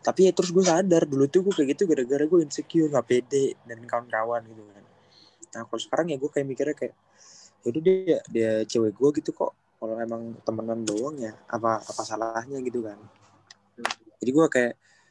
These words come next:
oh, selama gua percaya sama dia gitu, terus dia juga bisa percaya sama gua, selama gua jujur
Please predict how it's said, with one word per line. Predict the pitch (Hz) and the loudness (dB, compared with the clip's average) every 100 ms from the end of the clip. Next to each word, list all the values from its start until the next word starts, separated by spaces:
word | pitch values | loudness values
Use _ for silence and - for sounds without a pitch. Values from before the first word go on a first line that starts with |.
| _ _ _ _ _ - | _ _ _ _ _ -2
oh, | 117 107 110 113 110 _ _ _ _ - _ | 2 4 4 2 0 _ _ _ _ -20 _
selama | - 120 117 | -8 -2 0
gua | 117 117 | 0 -2
percaya | - 117 120 | 0 2 2
sama | 117 | 0
dia | 113 113 120 127 | -2 0 0 0
gitu, | 113 117 117 | -2 -6 -8
terus | - | -10
dia | 127 120 | -4 0
juga | 117 113 | 2 0
bisa | 120 | -2
percaya | - 113 | -4 -2
sama | 113 | 0
gua, | 113 | 0
selama | 120 117 117 | 0 -2 0
gua | 113 | 0
jujur | 113 113 | 2 2